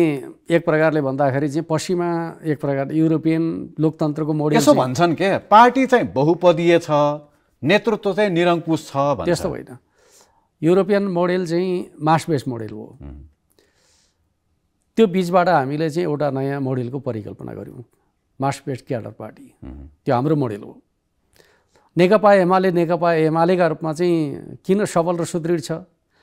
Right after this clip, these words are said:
Speaker 1: किनकि एमाले माथि चौतर्फी घेराबन्दी र आक्रमणका बावजुद पनि नेकपा एमाले चाहिँ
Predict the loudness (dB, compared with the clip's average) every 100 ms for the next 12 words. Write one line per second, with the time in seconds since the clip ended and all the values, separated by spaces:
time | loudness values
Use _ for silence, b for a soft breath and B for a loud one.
0 | _ -4 -2 2 2 2 2 0 -2 -2
1 | -2 -2 -2 -4 0 2 2 2 -2 0
2 | 0 -2 -2 -2 0 0 0 -6 -4 -2
3 | -2 -2 -2 -2 -2 -2 -4 -2 -4